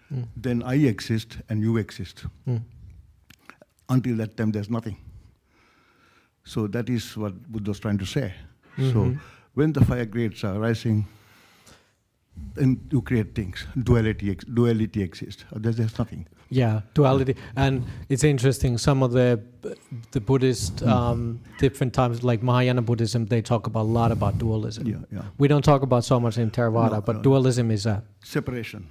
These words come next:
Speaker 1: Separa-,
Speaker 2: Separation,
Speaker 1: yeah.
Speaker 2: yeah. So there's no separation, there's, everything is one, oneness. There's no, nothing exists. There's
Speaker 1: Mm.
Speaker 2: nothing. So that is,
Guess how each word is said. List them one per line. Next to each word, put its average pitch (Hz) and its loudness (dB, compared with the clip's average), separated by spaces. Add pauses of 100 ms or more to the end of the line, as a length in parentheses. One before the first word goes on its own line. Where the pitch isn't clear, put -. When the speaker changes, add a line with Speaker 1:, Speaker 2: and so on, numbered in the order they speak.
Speaker 1:
Separa-, - -20
Speaker 2:
Separation, 117 2
Speaker 1:
yeah. 107 2
Speaker 2:
yeah. - -20 (400)
So - -6
there's 165 4
no 180 6
separation, 147 2
there's, 135 -2
everything 131 0
is 120 -2
one, 107 -2
oneness. 104 -2 (120)
There's 104 -6
no, 135 0
nothing 123 -4
exists. - -8 (240)
There's 147 2
Speaker 1:
Mm. 131 2 (100)
Speaker 2:
nothing. 123 -8 (800)
So 139 2
that 160 -4
is, 185 -4